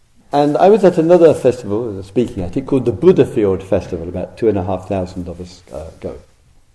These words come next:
And one person said, "Christopher, last week I was at Glastonbury at the festival," and he said, "It's terrible. Consumerism has entered into the festivals." And he said, "People have come,"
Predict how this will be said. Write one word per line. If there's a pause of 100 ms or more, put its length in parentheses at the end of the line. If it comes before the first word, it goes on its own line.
(500)
And
one
person
said,
"Christopher,
last
week
I
was
at
Glastonbury
at
the
festival," (560)
and
he
said,
"It's
terrible. (260)
Consumerism (100)
has
entered (680)
into
the
festivals." (680)
And
he
said,
"People
have
come,"